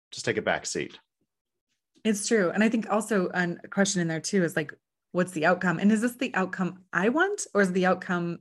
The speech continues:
Speaker 2: I'm working toward because that's what society says I should want. My parents says it's what I should want. My friends say it's what I should want. Like, what do you, are you actually just going by, are you being self-determined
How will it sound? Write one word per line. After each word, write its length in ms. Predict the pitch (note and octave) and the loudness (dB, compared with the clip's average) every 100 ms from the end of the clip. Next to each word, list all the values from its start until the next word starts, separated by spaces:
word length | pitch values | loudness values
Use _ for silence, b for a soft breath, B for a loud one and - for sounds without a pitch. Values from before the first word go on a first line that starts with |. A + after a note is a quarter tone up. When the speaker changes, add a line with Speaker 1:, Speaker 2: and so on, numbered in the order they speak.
| _ _ _ - | _ _ _ 2
Speaker 2:
I'm 180 | G#3 | 4
working 300 | G3+ G3+ F#3+ | 6 4 2
toward 240 | F3+ F3+ D3+ | 0 -2 -2
because 560 | E3+ F3 D#3 D#3+ D3+ - _ _ _ _ _ _ _ - | -4 -2 -2 -2 -6 -14 _ _ _ _ _ _ _ -2
that's 160 | F3 | -2
what 120 | E3+ E3+ | 0 -2
society 420 | F#3 G3 F#3+ F3+ | 2 4 6 4
says 160 | E3+ D#3+ | 2 -2
I 100 | D#3 | -2
should 200 | D#3 D#3 | -4 -6
want. 180 | D3+ | -4
My 100 | - | -4
parents 460 | E3+ F3+ F#3 E3+ - | -4 0 2 0 -4
says 180 | F3 D#3 | -8 -6
it's 220 | - - - | -10 -14 -10
what 160 | F3 D#3+ | -4 -2
I 60 | |
should 220 | D#3 E3 | -2 -6
want. 420 | D#3 D#3 D3+ - D#3+ | -6 -4 -6 -8 -8
My 180 | D3+ | -6
friends 360 | D3+ G#3+ G3+ F#3 | -2 4 4 4
say 140 | F3 | 2
it's 180 | E3 D#3 | 0 -2
what 100 | E3 | -4
I 100 | D#3 | -4
should 200 | D#3 E3 | -4 -6
want. 300 | D#3+ D#3 D3 - | -4 -6 -6 -6
Like, 160 | G3+ F#3 | -6 -2
what 180 | F3+ G#3+ | 0 2
do 80 | G#3+ | 2
you, 220 | F3+ F#3 | 0 -2
are 120 | F3 - | -4 0
you 200 | G#3 F#3+ | 2 4
actually 300 | F#3+ - G#3 | 4 2 -2
just 220 | F3+ E3+ | -2 -2
going 360 | E3+ E3 E3 D#3+ | -4 -2 -4 -4
by, 480 | D#3 D3+ D3 D3 D3 _ _ _ _ | -4 -4 -4 -8 -12 _ _ _ _
are 60 | G3+ | 4
you 120 | G#3 | 6
being 440 | G3 G#3 F#3+ F3+ - | 6 6 4 0 -10
self-determined 920 | - F#3 F#3 F3+ - D#3+ E3+ G3+ G#3+ | 0 0 0 -8 -8 -4 0 0 0